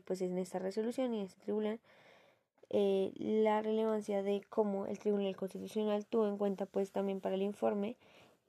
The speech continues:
eh, el Estado Mundial de la Infancia, pues, que está elaborado también por la unicef, más o menos para el año dos mil uno, en el cual se habla de que los primeros años de infancia, las experiencias e interacciones de los niños con sus padres o parientes lo rodean e influyen en la manera en la que se desarrolla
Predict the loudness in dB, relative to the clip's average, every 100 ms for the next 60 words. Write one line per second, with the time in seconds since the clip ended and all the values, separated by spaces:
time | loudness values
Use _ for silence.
0 | -2 0 2 2 2 0 0 -2 2 4
1 | 4 2 0 0 0 -2 -2 -2 -2 -4
2 | -6 -8 -10 -8 -10 -2 0 2 2 2
3 | 0 -2 -6 -6 -4 -2 -2 -4 -6 -8
4 | _ _ -8 -6 -4 -4 -6 -6 -4 -2
5 | -2 -4 -4 -4 -4 -6 -10 _ _ -20
6 | -20 _ _ -2 0 0 -2 0 0 2
7 | 2 0 -2 -6 -6 -6 -4 -4 -4 -4
8 | -6 -4 -6 -2 -2 -2 -4 -4 -6 -4
9 | -2 -2 -2 -6 -6 -2 -2 -2 -4 -2
10 | -2 -2 -4 -6 -10 -10 -8 -2 -2 -2
11 | -4 -4 -2 -2 -4 -10 -12 -20 -20 _
12 | -2 0 2 2 2 2 0 -4 -2 -2
13 | -2 -4 -2 -2 -2 -2 -4 -6 -6 -4
14 | -4 -4 -4 -4 -6